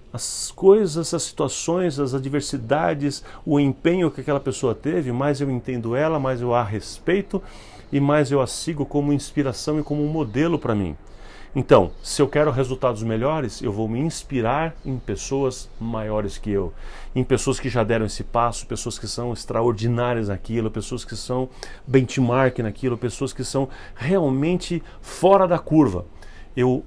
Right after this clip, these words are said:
miro nessas pessoas, olho pra essas pessoas e falo, "O que que essas pessoas têm de especial,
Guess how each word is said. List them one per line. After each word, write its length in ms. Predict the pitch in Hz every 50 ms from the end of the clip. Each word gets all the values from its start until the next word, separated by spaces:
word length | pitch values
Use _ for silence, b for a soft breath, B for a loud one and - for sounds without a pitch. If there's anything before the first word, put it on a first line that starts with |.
| - - -
miro 320 | 127 160 196 202 180 170
nessas 260 | 156 139 - 143 120
pessoas, 640 | - - 135 - - - 143 143 147 143 131 - - -
olho 260 | 139 147 160 160 156
pra 100 | - 143
essas 220 | 135 - 139 131
pessoas 400 | - - 135 - - 135 131 127
e 40 | 139
falo, 260 | - - 131 123 123
"O 40 | 120
que 140 | - - 202
que 60 | -
essas 200 | - - 156 147
pessoas 400 | - - 120 - 147 143 - -
têm 180 | - 139 135 131
de 140 | 117 120 139
especial, 960 | 117 - - - - - - 135 123 - - - 143 131 117 107 95 85